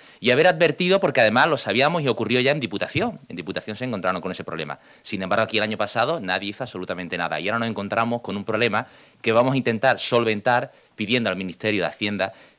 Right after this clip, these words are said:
que haga una especie de, de eximir a los vecinos de Benalmádena por desconocimiento para este año que viene,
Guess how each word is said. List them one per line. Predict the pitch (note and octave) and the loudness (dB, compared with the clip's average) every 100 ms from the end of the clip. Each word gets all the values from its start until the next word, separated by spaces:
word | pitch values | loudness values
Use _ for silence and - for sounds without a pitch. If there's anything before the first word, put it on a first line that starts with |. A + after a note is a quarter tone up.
| _ | _
que | G#2+ | 0
haga | G#2+ A2+ A2+ - - _ _ _ | 2 2 0 -2 -14 _ _ _
una | - G#2+ A2 | -10 -4 -4
especie | - A#2 A2 A#2+ A#2 A#2 | 0 0 2 2 4 4
de, | G#2+ G2+ F#2+ | 6 4 4
de | F#2+ G2 | 2 0
eximir | - A2 C3+ C#3 | -2 0 4 6
a | |
los | A#2+ | 6
vecinos | A2 B2+ A#2+ | 4 2 2
de | A#2 | 4
Benalmádena | A#2 A2+ C3 A#2 F2 | 4 4 4 4 2
por | A#2+ A#2 | 2 2
desconocimiento | A2 - G2+ - G#2 C3+ B2+ B2+ D3+ - - _ _ _ _ - | 2 0 -4 -2 0 0 0 -4 -6 -12 -20 _ _ _ _ -2
para | F#2 | -2
este | F#2+ - G#2+ | -2 -2 2
año | A#2 G2+ | 2 2
que | F2+ | 0
viene, | A2+ B2+ E2 - | 2 2 0 -8